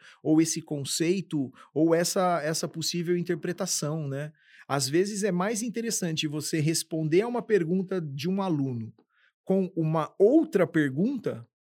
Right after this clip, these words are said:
do que com a informação propriamente dita.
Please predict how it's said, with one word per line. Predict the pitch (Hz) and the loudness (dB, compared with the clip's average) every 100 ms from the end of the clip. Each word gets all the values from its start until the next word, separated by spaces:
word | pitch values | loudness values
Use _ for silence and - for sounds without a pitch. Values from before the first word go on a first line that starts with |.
| _ _ _ _ | _ _ _ _
do | 131 170 | -2 0
que | 170 170 | 0 0
com | 175 | 0
a | |
informação | 175 180 170 170 165 156 | 0 -2 -2 -2 -2 -2
propriamente | 165 165 160 156 156 | -4 -4 -4 -4 -6
dita. | 160 143 151 139 | -8 -8 -8 -8